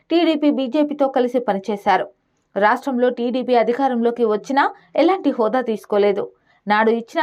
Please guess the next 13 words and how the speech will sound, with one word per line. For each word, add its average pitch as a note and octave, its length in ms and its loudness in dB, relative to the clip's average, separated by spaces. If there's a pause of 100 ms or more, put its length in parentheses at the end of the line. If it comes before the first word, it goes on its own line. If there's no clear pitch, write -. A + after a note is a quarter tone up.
హామీలను A#3+ 460 2 (100)
చంద్రబాబు B3 480 2 (120)
అమలు A#3 260 0
చేయలేదని A#3+ 580 2 (320)
ఇప్పటికే E4 400 0 (100)
వైసీపీ A#3+ 420 0
విమర్శిస్తుంది. G#3 720 -2 (380)
పవన్కు F4+ 400 2 (120)
కేంద్రంలో D#4 420 2 (100)
మంత్రి B3 240 0
పదవి C#4+ 240 2 (100)
ఇవ్వాలంటే C4 480 0 (320)
ఇప్పటికే E4+ 420 0